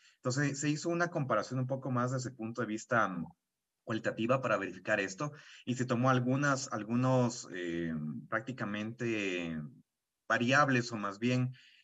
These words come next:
eh, déjenme, tengo por aquí, eh, aspectos que me podrían llegar a, a, a, a medir un poco mejor esto para tener una idea mejor, unos indicadores.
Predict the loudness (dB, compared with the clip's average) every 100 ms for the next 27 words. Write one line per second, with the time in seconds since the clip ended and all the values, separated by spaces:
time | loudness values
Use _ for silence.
0 | _ -4 -2 -2 -4 -4 -6 -8 -8 -8
1 | -6 -8 -8 -10 -10 -6 -6 -4 -6 -6
2 | -4 -6 -8 -8 -8 -4 0 0 0 -2
3 | -2 0 0 2 2 0 2 2 2 2
4 | 0 0 -2 -6 -6 -6 -8 -4 -2 -2
5 | 0 2 0 -2 -4 -4 -2 0 -2 -2
6 | -8 -10 -6 -4 -2 0 -2 -2 -4 -2
7 | -2 -4 -6 -4 -2 -2 -2